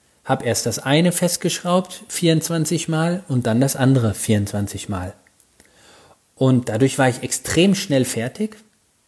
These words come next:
alles festgeschraubt, alles wunderbar. Und genau das möchte ich dir für dein Leben mitgeben. Was ist denn deine Schablone für den Sport?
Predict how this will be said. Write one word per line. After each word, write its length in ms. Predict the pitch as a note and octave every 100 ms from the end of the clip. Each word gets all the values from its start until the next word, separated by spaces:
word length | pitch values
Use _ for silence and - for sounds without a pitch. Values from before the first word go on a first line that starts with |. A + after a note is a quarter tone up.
| _ _ _ _ - _ _
alles 260 | - A#3+ -
festgeschraubt, 720 | F#3+ F#3+ F#3+ - - F3 F3
alles 300 | C3 C3+ B2
wunderbar. 680 | B2+ B2+ A2 A2+ C#3+ G#3 - _ _ _ _ _ _ - _ _ _ _ _ _ _ _
Und 180 | D3 C#3+
genau 340 | D3 C#3+ F3
das 520 | G3 E3 G3+ - - _ _ _ _ _ _
möchte 280 | C#3+ D3+ E3+
ich 120 | D3+
dir 120 | D#3+
für 140 | D#3 E3
dein 320 | F#3 G#3 G3
Leben 280 | A#2+ G#2+ G#2+
mitgeben. 440 | G#2 - G2+ G#2 _ _ _ _
Was 320 | B2+ C3 D#3+ -
ist 300 | F3+ - D3+
denn 280 | C3+ B2+ -
deine 360 | C3+ G3+ G#3+
Schablone 1040 | - - B2 A2+ A#2 A2+ B2 D#3+ F#3 G3+ - _ _ _ _ _ _ _ _
für 260 | - - C#3+
den 160 | D3
Sport? 600 | C#3+ - F#3 D3 F#2+ -